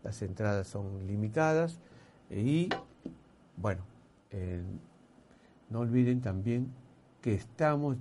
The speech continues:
ya a, solamente a unos pocos días. Hoy es cuatro, en tres días más. Mercurio inicia su marcha retrógrada este último mes de junio. Se ha caracterizado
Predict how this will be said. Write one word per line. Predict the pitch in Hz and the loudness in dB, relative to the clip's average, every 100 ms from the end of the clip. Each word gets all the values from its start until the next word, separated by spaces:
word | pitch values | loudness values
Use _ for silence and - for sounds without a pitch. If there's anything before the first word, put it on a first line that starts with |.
| 127 | -2
ya | 127 160 160 - - | 2 4 2 -2 -8
a, | 107 | -4
solamente | 135 131 131 127 123 | 0 2 2 2 2
a | |
unos | 110 127 127 | 4 4 2
pocos | 131 131 120 | 0 0 0
días. | 117 143 143 - | 2 2 2 -2
Hoy | - 110 | 0 2
es | 110 110 - - - - - | 2 0 -6 -18 -20 -20 -8
cuatro, | - 120 143 139 147 - | 6 8 8 6 2 2
en | 101 | -2
tres | - 113 104 | -2 0 2
días | 113 101 - | 2 0 0
más. | 120 143 160 165 - - - - | 0 2 0 -2 -12 -20 -20 -6
Mercurio | 107 104 104 131 127 | -2 -2 0 2 4
inicia | 117 120 127 | 4 2 0
su | 120 | -2
marcha | 98 104 110 117 104 | -2 -2 -2 -2 0
retrógrada | 101 92 123 127 131 135 135 143 165 - - - - | -2 -2 2 4 4 4 2 0 -2 -10 -20 -20 -10
este | 98 101 - | -4 -2 0
último | 107 113 113 98 95 95 95 95 | 0 2 2 0 0 -2 -4 -4
mes | 104 123 139 151 - - - - - - | 0 2 2 0 -6 -20 -20 -20 -20 -8
de | 104 98 | -2 -2
junio. | - 160 147 139 143 156 185 - - - - - - - | 4 6 6 6 4 2 0 -6 -20 -20 -20 -20 -20 -20
Se | - 107 | -6 -2
ha | |
caracterizado | 120 113 110 101 92 120 120 | 2 2 0 -2 -2 0 2